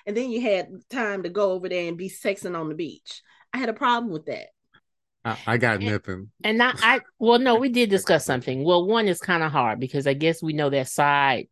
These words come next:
Speaker 3: we know side things where they do have, um, scenes. He does have scenes with the kids and they cut it out. So I don't, you know, we know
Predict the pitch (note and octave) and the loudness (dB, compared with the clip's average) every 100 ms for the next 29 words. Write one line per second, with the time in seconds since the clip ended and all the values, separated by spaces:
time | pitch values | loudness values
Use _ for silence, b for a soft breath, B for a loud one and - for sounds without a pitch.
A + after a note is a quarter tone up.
0 | _ C#3+ C#3+ C3 - D#3 D#3+ D#3 C#3+ C3+ | _ -4 0 0 2 2 2 0 -2 -2
1 | C3 B2+ C3 A#2+ - D3+ C#3+ C#3+ B2 B2 | 0 0 -2 -4 -2 -2 -2 0 2 0
2 | A#2 - _ _ _ _ _ _ _ C#3 | -4 -14 _ _ _ _ _ _ _ 0
3 | C3+ B2+ B2 A#2+ A#2+ - - - - G#3+ | 2 2 0 -2 -6 -12 -4 -2 4 4
4 | F3+ C#3 - E3 D#3 E3+ D#3 C3 E3+ D3+ | 4 2 -2 0 2 2 0 0 -2 -2
5 | C3+ C3+ A#2 - D3 B2 A#2+ A#2 A2+ B2+ | -2 -4 -6 -4 -2 0 0 -4 -2 -4
6 | A2 G#2+ - - C3 B2 C3+ C3+ E3 C#3 | -4 -6 -12 -8 -4 -2 -2 -4 -4 -4
7 | G#2 F#2+ B2 C#3+ C#3+ C#3 C3 | -6 -12 -4 -2 0 0 0